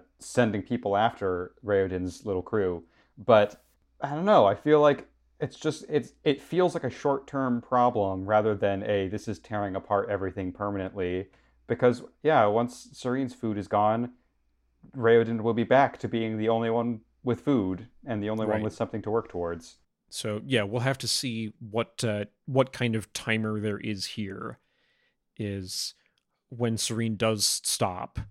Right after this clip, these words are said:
Speaker 2: how much damage has been done, how much can, can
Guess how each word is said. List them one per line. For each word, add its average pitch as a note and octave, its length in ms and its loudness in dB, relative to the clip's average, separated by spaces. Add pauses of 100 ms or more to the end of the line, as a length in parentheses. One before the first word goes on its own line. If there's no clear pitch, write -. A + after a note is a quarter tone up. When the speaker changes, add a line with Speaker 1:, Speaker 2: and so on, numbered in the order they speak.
(320)
Speaker 2:
how B2 200 -2
much A2+ 280 -2
damage G#2+ 320 -2
has A2 120 -6
been G#2+ 240 -6
done, G#2 380 -2
how A2 260 -6
much G#2+ 340 -6
can, G2+ 500 -8 (440)
can G2+ 480 -8